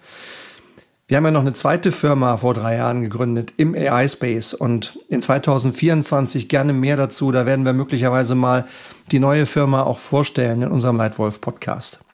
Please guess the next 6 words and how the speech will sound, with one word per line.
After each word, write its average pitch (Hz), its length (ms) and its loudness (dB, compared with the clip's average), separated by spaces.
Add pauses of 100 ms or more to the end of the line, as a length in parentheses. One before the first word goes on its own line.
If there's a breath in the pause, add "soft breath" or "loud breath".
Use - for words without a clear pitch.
(1300 loud breath)
Auf 151 80 4
jeden 185 140 4
Fall 185 120 4
finde 185 240 2
ich 175 140 2
eins 175 580 0